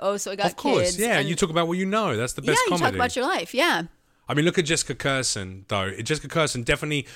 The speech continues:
Speaker 2: she, um, one of my favourite comics in the
Speaker 1: Mm-hmm.
Speaker 2: country, and she's just got a new special, actually, that just came out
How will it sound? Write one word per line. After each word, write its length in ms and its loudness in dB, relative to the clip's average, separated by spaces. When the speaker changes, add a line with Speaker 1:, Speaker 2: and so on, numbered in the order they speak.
Speaker 2:
she, 360 -4
um, 160 0
one 100 4
of 60 2
my 80 2
favourite 320 0
comics 400 -6
in 160 2
the 40 2
Speaker 1:
Mm-hmm. 80 -4
Speaker 2:
country, 300 -2
and 60 -6
she's 160 -6
just 180 -4
got 140 -6
a 20 -6
new 140 -6
special, 340 -6
actually, 220 -8
that 60 -10
just 160 -10
came 200 -4
out 180 -4